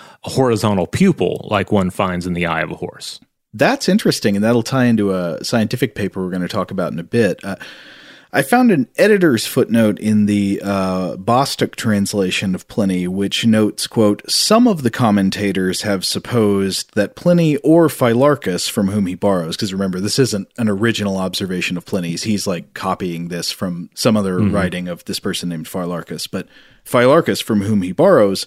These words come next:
Speaker 2: uh, whether they were misled by the ambiguity of the Greek term oikos, which signifies either a horse or a tremulous motion of the eye.
Speaker 1: Hmm.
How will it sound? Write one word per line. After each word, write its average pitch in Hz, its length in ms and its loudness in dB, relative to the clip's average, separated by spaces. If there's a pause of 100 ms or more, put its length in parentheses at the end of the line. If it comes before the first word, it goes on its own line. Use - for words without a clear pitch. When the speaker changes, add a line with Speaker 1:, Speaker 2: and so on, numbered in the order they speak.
(460)
Speaker 2:
uh, 107 220 2
whether 139 320 4
they 123 140 6
were 110 200 2
misled 123 1000 2
by 113 160 4
the 107 320 0
ambiguity 127 680 4
of - 180 -4
the 101 100 -4
Greek 180 460 0
term 95 400 0 (120)
oikos, - 680 -2 (100)
which 117 480 2
signifies 110 800 0 (140)
either 123 580 2
a 107 80 0
horse 120 760 2 (300)
or 131 480 4 (300)
a - 80 -6
tremulous 123 760 2
motion 110 540 0
of 101 320 -6
the 78 180 -8
eye. 143 540 -2
Speaker 1:
Hmm. 110 520 -10